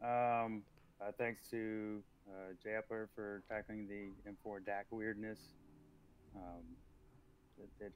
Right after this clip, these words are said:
truly is weird, and looking at the errata in the sheet and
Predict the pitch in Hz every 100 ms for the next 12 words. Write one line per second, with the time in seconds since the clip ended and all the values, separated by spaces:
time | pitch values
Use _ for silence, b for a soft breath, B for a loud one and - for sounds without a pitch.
0 | - - 101 98 101 95 95 92 92 90
1 | 87 85 104 95 98 92 104 95 92 92
2 | 90 90 90 110 95 95 101 95 90